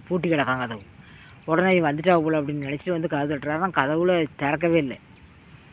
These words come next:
உடனே வண்டியெல்லாம் பார்த்துருக்காரு, வண்டியெல்லாம் ஒண்ணுமே இல்லையா.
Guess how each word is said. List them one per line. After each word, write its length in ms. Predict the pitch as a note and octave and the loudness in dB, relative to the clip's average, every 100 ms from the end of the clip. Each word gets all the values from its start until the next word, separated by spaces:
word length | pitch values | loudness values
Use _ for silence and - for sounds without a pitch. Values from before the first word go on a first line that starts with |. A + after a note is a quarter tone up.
| - - - - - | -20 -20 -20 -20 -12
உடனே 500 | D3 E3 F3 D#3+ D3+ D3 D3 | -4 0 0 0 0 -2 -2
வண்டியெல்லாம் 640 | C#3+ C3+ C3+ F3 G3+ F#3+ F3+ | -4 -4 -2 4 6 6 4
பார்த்துருக்காரு, 380 | E3 E3+ E3+ G3+ | 0 0 2 2
வண்டியெல்லாம் 420 | F3 E3+ F#3 F3+ | 2 2 2 2
ஒண்ணுமே 260 | E3 F3 | 2 0
இல்லையா. 340 | E3 C3+ B2+ | 0 -2 -6